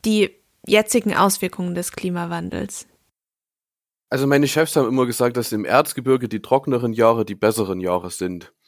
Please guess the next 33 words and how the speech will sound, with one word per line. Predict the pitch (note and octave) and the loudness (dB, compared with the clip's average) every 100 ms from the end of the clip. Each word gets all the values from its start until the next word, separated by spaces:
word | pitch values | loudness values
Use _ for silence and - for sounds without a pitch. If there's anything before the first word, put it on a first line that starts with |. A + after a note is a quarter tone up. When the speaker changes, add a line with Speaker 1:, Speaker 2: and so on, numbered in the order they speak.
| _ | _
Speaker 2:
Das | B2 A2+ - - | 0 0 -4 -6
ist | C#3+ D#3 | -4 2
hier | - | 4
pflanzenbaulich | - A#2+ B2+ F#3+ F3 C#3 D#3 D#3 D3 | 4 2 0 0 -2 2 2 2 -2
so, | D3 E3+ E3+ - | 0 2 2 0
aber | A2 A#2+ | 0 0
das | A#2 - | -2 0
darf | A#2+ C3 | 2 2
man | C3+ B2 A#2 | 2 0 2
jetzt | C3+ C#3 B2+ | 0 0 -4
mittlerweile | C3+ B2+ A2+ A#2 A2 | -2 0 0 2 2
auch | A#2+ D#3 | 0 0
nicht | C#3+ | 0
mehr | C#3+ B2 | 0 -2
sagen. | B2+ B2+ C3+ | -2 -2 -4
Die | A#2 | -10
Zeiten | G#2+ A2+ A2+ A2+ | -4 -2 -2 -2
sind | A2 | -8
vorbei. | - E2+ F2 G2+ D3+ D#3 - - _ - | -10 -10 -2 0 0 -4 -16 -20 _ -2
Wir | A2+ | 2
haben | D#3 | 2
im | C#3+ | 0
Schnitt | C#3 D#3 E3 | 0 2 2
ungefähr | C#3+ C#3+ C3+ C3+ | 2 0 2 4
neunhundertsechzig | C3 C#3 D3 C3 A#2+ C#3 C#3+ C#3+ C3 | 4 4 4 0 4 2 2 -4 -2
Millimeter | C3 C3 C3 B2+ A#2+ | -2 0 2 2 2
Niederschlag | A2+ C3+ A#2+ - G2 G2+ G2+ | 0 -2 -2 -2 0 0 0
im | G#2 | -6
Jahr. | G2+ G2 C3 D#3 _ _ _ _ | -2 0 0 -2 _ _ _ _
Das | G#2 - | -6 -4
ist | B2 - | -4 -2
recht | G#2+ - | -2 -2
viel. | - C#3 E3+ F#3+ F#3 | -10 -2 2 2 -2